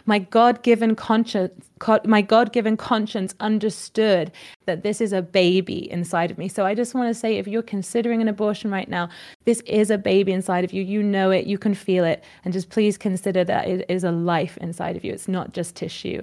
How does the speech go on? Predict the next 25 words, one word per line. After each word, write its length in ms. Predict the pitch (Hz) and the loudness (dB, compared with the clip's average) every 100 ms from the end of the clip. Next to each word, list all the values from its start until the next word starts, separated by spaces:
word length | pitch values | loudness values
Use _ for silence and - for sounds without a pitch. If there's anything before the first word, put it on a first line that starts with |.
| - | -8
Um, 200 | 160 160 | -8 -6
abortion 440 | 175 196 202 208 - | -2 0 0 -4 -4
is 260 | 196 214 | -2 -2
murder. 420 | 208 180 170 170 | -2 -2 -2 -2
It 180 | 175 - | -4 -4
is, 240 | - 185 - - - | -4 -4 -6 -20 -4
it 120 | 190 | -2
is 220 | 196 185 - _ - | -2 -4 -12 _ -10
the 220 | 165 185 | -4 -4
death 360 | 160 202 196 - | 2 2 2 -2
of 80 | |
a 60 | 175 | -2
baby. 540 | 170 170 170 - 185 208 | -2 -2 -2 -6 -10 -8
It 80 | |
is 160 | 175 170 - | -8 -8 -2
ending 640 | 185 196 196 185 180 180 - | 0 2 2 0 -2 -4 -4
the 120 | 170 | -2
life 420 | 170 160 208 226 - | 0 2 0 -4 -8
of 100 | 170 | -8
a 60 | |
human 380 | 175 170 165 160 | -8 -8 -8 -6
baby. 340 | 165 165 - - | -6 -6 -8 -10
So 140 | - | -8
that 220 | 170 - | -6 -4
is, 200 | 175 170 | -6 -10